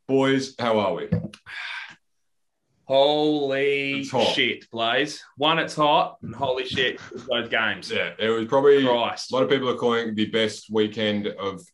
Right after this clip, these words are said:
Speaker 1: N F L action potentially of all time.
Speaker 2: Fifteen points
Speaker 1: Yeah.
Speaker 2: separating those four games there, Blaze. Four, four, uh, three of the games on, uh, game-winning kicks as time expired, and then obviously the last one,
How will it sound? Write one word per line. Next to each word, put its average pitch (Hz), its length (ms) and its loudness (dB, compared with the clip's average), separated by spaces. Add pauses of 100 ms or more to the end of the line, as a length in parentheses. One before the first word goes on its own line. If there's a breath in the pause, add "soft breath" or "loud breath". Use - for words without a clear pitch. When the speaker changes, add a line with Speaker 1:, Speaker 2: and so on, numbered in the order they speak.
(160)
Speaker 1:
N 107 100 0
F 104 120 -2
L 104 160 2
action 101 500 -6 (160)
potentially 110 460 -2
of 101 80 -2
all 104 140 0
time. 110 440 0
Speaker 2:
Fifteen 156 420 0
points 135 540 -4
Speaker 1:
Yeah. 101 140 0
Speaker 2:
separating 123 640 0
those 117 220 0
four 117 260 -2
games 113 360 -2
there, 110 160 -2
Blaze. 110 420 -2
Four, 135 840 2 (120)
four, 143 380 -2
uh, 113 140 0
three 151 240 2
of 135 60 0
the 131 40 -2
games 117 640 -4
on, 113 200 -2
uh, 107 460 -2 (680)
game-winning 117 460 -4
kicks 123 340 -8
as 110 260 -4
time 120 260 -2
expired, 123 540 0
and 120 80 -8
then 120 80 -4
obviously 120 420 -2
the 120 100 -4
last 123 380 -2
one, 120 520 -4